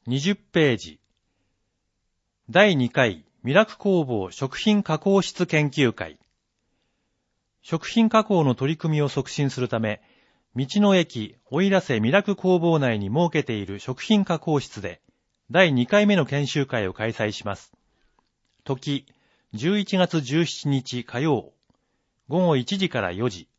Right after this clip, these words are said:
ところ、道の駅奥入瀬ミラク工房。内容、乾燥機や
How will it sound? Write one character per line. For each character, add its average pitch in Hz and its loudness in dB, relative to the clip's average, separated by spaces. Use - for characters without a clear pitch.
と 131 -6
こ 143 0
ろ、 120 0
道 139 -2
の 220 6
駅 190 -2
奥 117 0
入 123 -2
瀬 - -14
ミ 127 0
ラ 190 4
ク - -16
工 139 -2
房。 78 -12
内 156 2
容、 131 0
乾 220 4
燥 208 0
機 123 -6
や 90 -2